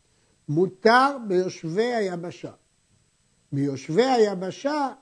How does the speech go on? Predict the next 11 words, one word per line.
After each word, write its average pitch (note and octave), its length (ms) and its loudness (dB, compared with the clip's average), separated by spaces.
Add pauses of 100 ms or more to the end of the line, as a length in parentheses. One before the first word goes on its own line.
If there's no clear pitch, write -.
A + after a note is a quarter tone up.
(220)
אסור D4+ 580 0
ביורדי E3 460 -4
הים. C3 320 -12 (600)
שאף B3 460 2
על A3 260 4
פי A#3+ 380 2
שהם A3 360 0
מפרשים G#3+ 880 -4
באמצע G#3+ 580 -4
הים G3+ 300 -2
הגדול, C#3 500 -8